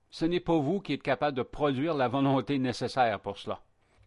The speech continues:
Si vous voulez réellement obéir à Dieu, alors vous devez le remercier, car ce n'est pas vous qui êtes capable de produire ce genre de volonté-là. Parce qu'il est écrit ici, « Car c'est Dieu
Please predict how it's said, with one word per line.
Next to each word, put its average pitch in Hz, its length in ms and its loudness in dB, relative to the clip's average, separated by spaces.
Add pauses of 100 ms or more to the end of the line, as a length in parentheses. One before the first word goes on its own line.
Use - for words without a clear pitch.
(480)
Si - 180 -2
vous 139 160 2
voulez 139 260 2
réellement 143 580 4
obéir 139 560 2
à 107 120 4
Dieu, 117 260 -4
alors 135 220 8
vous 127 120 0
devez 147 280 6
le 143 160 6
remercier, 139 760 2 (480)
car 139 160 0
ce 147 100 0
n'est 147 160 4
pas 143 140 4
vous 156 180 0
qui - 100 -4
êtes 139 140 -2
capable 147 400 2
de 120 80 0
produire 147 880 2
ce 131 180 -4
genre 120 260 0
de 110 60 -2
volonté-là. 107 640 -2 (720)
Parce 120 180 -4
qu'il 135 140 -2
est 113 120 -4
écrit 165 340 0
ici, « 185 360 -2
Car 147 260 4
c'est 135 280 2
Dieu 160 500 -2